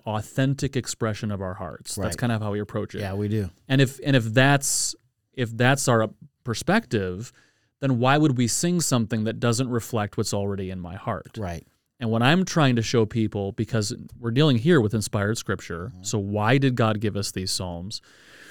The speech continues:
Speaker 1: Well, in particular, Psalms one and two, which serve sort of as the, as the introduction to the whole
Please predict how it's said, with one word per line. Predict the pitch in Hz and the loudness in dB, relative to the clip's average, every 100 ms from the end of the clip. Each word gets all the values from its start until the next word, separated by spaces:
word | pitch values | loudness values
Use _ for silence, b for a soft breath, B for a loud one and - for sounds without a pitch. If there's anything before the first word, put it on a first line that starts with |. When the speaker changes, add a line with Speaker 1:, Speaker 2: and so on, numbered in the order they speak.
| B B - | B B 4
Speaker 1:
Well, | 131 | 4
in | |
particular, | 120 - 185 196 139 113 | 4 4 4 6 6 6
Psalms | - 139 139 | 4 4 4
one | 113 131 | 4 4
and | 135 113 | 4 2
two, | - 160 139 | 4 6 6
which | 107 107 | 4 0
serve | - 135 131 117 | 2 4 4 4
sort | - 127 | 4 6
of | 113 104 | 6 4
as | 101 | 0
the, | 110 101 - | 0 -2 -2
as | - 101 | -4 -4
the | 101 | -2
introduction | 120 135 127 113 113 - 117 104 | 2 0 2 0 0 0 -4 -2
to | |
the | 98 | -4
whole | 95 113 110 101 98 | -2 0 2 2 -2